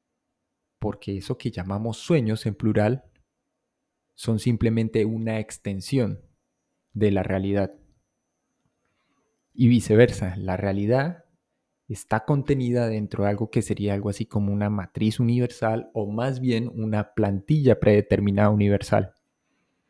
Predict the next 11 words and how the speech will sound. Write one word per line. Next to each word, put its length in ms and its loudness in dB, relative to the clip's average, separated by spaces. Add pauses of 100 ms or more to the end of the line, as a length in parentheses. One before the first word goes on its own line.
(1040)
Entonces, 520 2
claro, 480 2 (420)
si 500 4
han 140 4
estado 340 4
escuchando 580 0
con 140 -4
atención 460 -4
las 80 0
diferentes 540 -8
emisiones 680 -6